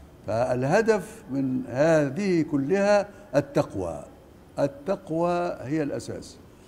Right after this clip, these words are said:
فما شرع الله سبحانه وتعالى العبادات وما شرع الأحكام الشرعية إلا لننتهي، آه، عن الباطل ونذهب إلى الحق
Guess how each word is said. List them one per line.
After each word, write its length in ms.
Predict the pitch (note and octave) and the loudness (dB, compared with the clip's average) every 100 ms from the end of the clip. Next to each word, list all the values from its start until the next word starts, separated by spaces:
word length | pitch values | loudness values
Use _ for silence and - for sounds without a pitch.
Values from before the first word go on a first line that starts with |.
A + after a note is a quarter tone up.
| - - - | -20 -16 -6
فما 420 | A#2+ A#2 D#3 F#3+ | -2 0 2 2
شرع 320 | - G3 F3+ | 2 4 4
الله 280 | D#3+ F#3 E3+ | 4 4 2
سبحانه 420 | D3+ D3+ F3 E3+ | 0 -2 0 2
وتعالى 480 | D3+ C#3+ C#3+ F3 D#3+ | 2 2 0 0 2
العبادات 680 | C#3+ C#3+ C#3 C#3 C#3 F#3 F#3 - - - - - - | 2 0 0 0 2 2 0 -10 -20 -20 -20 -20 -12
وما 800 | - A#2 C#3+ F#3+ F3+ E3+ D#3+ D3 A#2 | -6 0 4 6 8 8 6 4 -2
شرع 420 | G2+ F3 F3 C#3+ | 0 4 6 4
الأحكام 500 | D3 C3 - F3 D#3 | 2 -4 -4 -2 0
الشرعية 640 | C#3+ C#3+ C#3 D#3 F#3+ G3+ F#3 - - - | -2 -2 -2 0 0 -2 -4 -12 -20 -4
إلا 640 | F3 A3 F#3+ F3+ F#3 F3+ - - - | 0 0 0 4 4 4 -2 -8 -2
لننتهي، 1800 | D3 D3+ D3 - - - - C#3+ D3+ D3 C#3 F3+ F#3+ E3+ E3 E3+ E3 - - - - - | 2 4 2 -4 -12 -18 -10 0 2 4 2 2 2 4 4 4 0 -4 -14 -20 -20 -8
آه، 440 | B2+ B2+ B2+ B2 | -2 -2 0 -2
عن 300 | B2 B2+ E3 | 0 2 4
الباطل 580 | D#3 C3 D#3+ F#3 F#3+ G3 G3 - - | 2 2 2 2 0 -4 -6 -14 -8
ونذهب 800 | B2 C3 C3 C3+ F3 C#3 D3 C3+ | 0 0 2 0 0 2 2 2
إلى 260 | C3 C3 A#2+ | -2 -2 -4
الحق 360 | A#2 D#3+ G3+ | -4 -4 -4